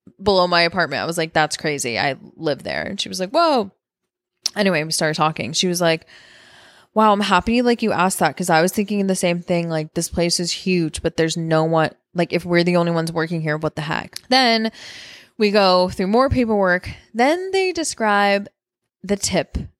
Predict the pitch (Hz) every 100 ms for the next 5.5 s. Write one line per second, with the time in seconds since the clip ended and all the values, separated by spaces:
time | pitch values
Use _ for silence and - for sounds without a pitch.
0 | - 180 143 101 98 110 - _ - 135
1 | 90 87 - - 165 185 - 170 - 107
2 | 101 82 - 131 _ 180 208 - 285 285
3 | 277 269 262 226 214 190 180 175 160 -
4 | 151 85 - - 202 180 202 208 214 208
5 | 233 247 247 226